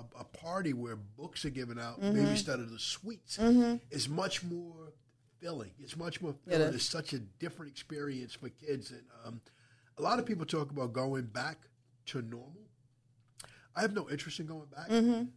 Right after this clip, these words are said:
Speaker 1: to what it was. I'm constantly looking for what's next
Speaker 2: Yes.
Speaker 1: and what's new. So what you're doing, I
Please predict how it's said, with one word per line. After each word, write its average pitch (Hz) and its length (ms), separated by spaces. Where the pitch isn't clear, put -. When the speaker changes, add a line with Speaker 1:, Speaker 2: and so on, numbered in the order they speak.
Speaker 1:
to 160 100
what 135 320
it 139 120
was. 160 460
I'm 127 180
constantly 160 580
looking 139 340
for 127 100
what's 123 300
next - 420
Speaker 2:
Yes. 147 400
Speaker 1:
and 131 160
what's - 260
new. 131 300
So 113 380
what 151 200
you're 196 120
doing, 165 380
I 123 140